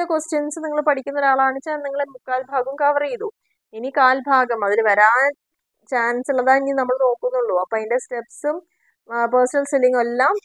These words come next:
പല ക്വസ്റ്റ്യൻ പേപ്പറിലായിട്ട് വന്നിട്ടുണ്ട്. അപ്പൊ അതുകൊണ്ട് തന്നെ, ആ, നമ്മളത് പഠിച്ച് കഴിഞ്ഞിട്ടുണ്ട്. അപ്പൊ എട്ട്, എട്ട്,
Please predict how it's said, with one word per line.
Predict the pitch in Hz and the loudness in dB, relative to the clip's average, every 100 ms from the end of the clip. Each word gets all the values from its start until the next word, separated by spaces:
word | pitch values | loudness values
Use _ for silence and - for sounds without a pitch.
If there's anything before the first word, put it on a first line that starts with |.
| _ 233 | _ -4
പല | 254 | 0
ക്വസ്റ്റ്യൻ | 330 294 294 254 | 2 2 2 0
പേപ്പറിലായിട്ട് | 240 233 220 220 240 | 0 0 0 0 0
വന്നിട്ടുണ്ട്. | 220 208 208 214 214 240 427 - _ - | -2 -4 -6 -6 0 2 2 0 _ -16
അപ്പൊ | 214 214 | -8 -4
അതുകൊണ്ട് | 214 208 208 214 220 | -2 -2 -2 -2 -4
തന്നെ, | 220 302 - _ _ _ _ _ - | -2 -4 -4 _ _ _ _ _ -10
ആ, | 214 214 214 214 208 208 | -4 -2 0 0 0 -2
നമ്മളത് | 208 208 214 - | 2 4 4 2
പഠിച്ച് | 220 208 - 302 330 | -2 -4 -6 -4 0
കഴിഞ്ഞിട്ടുണ്ട്. | 226 208 202 | -2 0 -2
അപ്പൊ | 202 208 | 0 -4
എട്ട്, | 196 _ 311 269 _ - | -4 _ -8 -8 _ -8
എട്ട്, | 214 214 _ | -8 -8 _